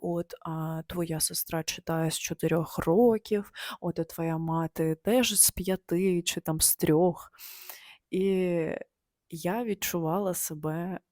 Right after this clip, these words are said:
якось недолуго, і я вважала, що я тупа через це, але мені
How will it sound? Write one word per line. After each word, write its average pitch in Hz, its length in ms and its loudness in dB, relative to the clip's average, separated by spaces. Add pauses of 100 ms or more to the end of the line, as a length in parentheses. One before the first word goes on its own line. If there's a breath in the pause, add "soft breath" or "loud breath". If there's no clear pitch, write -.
якось 165 720 -4 (960)
недолуго, 170 960 0 (300)
і 175 140 -2
я 165 180 0
вважала, 160 600 0
що - 220 -2
я 160 180 2
тупа 160 720 -2 (180)
через 208 400 -2
це, 190 480 -2 (640)
але 180 480 0 (460)
мені 180 600 0